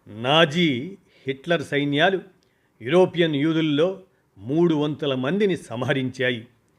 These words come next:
ఆ తరువాత యూరోపియన్ దేశాలు మిగిలిన యూదులను ఇజ్రాయెల్కు పంపి తమ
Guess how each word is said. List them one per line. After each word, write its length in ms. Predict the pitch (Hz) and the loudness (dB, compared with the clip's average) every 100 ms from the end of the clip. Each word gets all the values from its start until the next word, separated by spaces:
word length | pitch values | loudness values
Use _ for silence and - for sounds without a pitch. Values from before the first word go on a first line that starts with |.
| _ _ _ - | _ _ _ -6
ఆ 160 | 123 | -2
తరువాత 680 | 143 135 143 156 147 147 165 185 _ _ _ _ | 0 0 2 4 2 0 -2 -4 _ _ _ _
యూరోపియన్ 640 | 104 160 208 208 175 160 131 | -4 6 8 8 2 -2 -2
దేశాలు 680 | 139 131 156 196 - _ _ _ 101 | -4 -2 -2 -2 -6 _ _ _ -14
మిగిలిన 520 | 120 160 208 214 202 | -4 0 4 4 4
యూదులను 800 | 143 123 165 185 165 139 160 196 - _ | 2 -2 0 2 2 2 -2 -6 -10 _
ఇజ్రాయెల్కు 640 | 107 123 123 160 180 180 143 | -12 -10 0 4 4 4 -6
పంపి 580 | 113 101 98 151 208 202 _ _ _ _ _ - | -14 -16 -8 -6 -6 -10 _ _ _ _ _ -2
తమ 340 | 156 175 127 | 0 2 -2